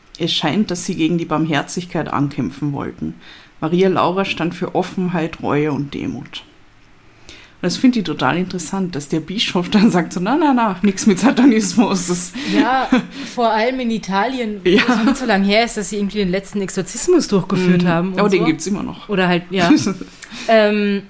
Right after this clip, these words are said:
Speaker 1: Ja.
Speaker 2: aber dann andererseits, ich meine, das führt vielleicht ein bisschen zu weit, aber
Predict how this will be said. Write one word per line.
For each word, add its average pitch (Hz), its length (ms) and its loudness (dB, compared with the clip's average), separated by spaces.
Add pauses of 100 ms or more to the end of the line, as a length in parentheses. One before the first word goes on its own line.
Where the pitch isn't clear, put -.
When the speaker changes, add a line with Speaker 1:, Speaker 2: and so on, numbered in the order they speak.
Speaker 1:
Ja. 180 280 -4 (960)
Speaker 2:
aber 196 240 -2
dann 185 160 0
andererseits, 180 800 -4
ich 202 100 -8
meine, 185 140 -2
das 185 140 -6
führt 269 120 -2
vielleicht 208 220 -4
ein 196 40 -8
bisschen 214 260 -6
zu 165 160 -6
weit, 190 380 -4
aber 180 360 -4